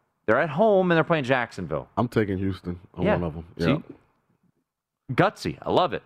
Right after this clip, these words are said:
Speaker 2: Yeah.
Speaker 1: I think there's gonna be a lot of people who take Carolina because they don't think that Carolina, uh,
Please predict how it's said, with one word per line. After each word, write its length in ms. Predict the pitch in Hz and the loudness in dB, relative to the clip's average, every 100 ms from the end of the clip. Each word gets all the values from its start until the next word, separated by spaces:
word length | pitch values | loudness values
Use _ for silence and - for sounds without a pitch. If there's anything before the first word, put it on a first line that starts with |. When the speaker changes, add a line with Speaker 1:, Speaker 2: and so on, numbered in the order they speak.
| - | -12
Speaker 2:
Yeah. 100 | - - - - | -16 -14 -6 -4
Speaker 1:
I 60 | |
think 160 | 127 156 | -2 -2
there's 140 | 151 | -2
gonna 100 | 151 | 2
be 60 | 147 | 2
a 60 | |
lot 220 | 120 131 160 | 4 0 0
of 60 | |
people 200 | 170 160 147 | 0 2 2
who 80 | |
take 320 | 135 127 110 - _ | 2 2 0 -4 _
Carolina 760 | - 127 156 139 117 143 180 196 _ _ _ _ | -2 0 2 2 2 0 -2 -4 _ _ _ _
because 360 | 110 120 113 87 | -4 0 0 0
they 120 | 123 | 0
don't 200 | 139 123 | 2 0
think 180 | 143 135 | -2 0
that 180 | 127 - | 0 -2
Carolina, 800 | - 135 123 113 110 123 139 151 - _ _ _ _ _ - | 0 2 2 2 0 2 0 -2 -6 _ _ _ _ _ 0
uh, 400 | 101 98 98 | 2 2 2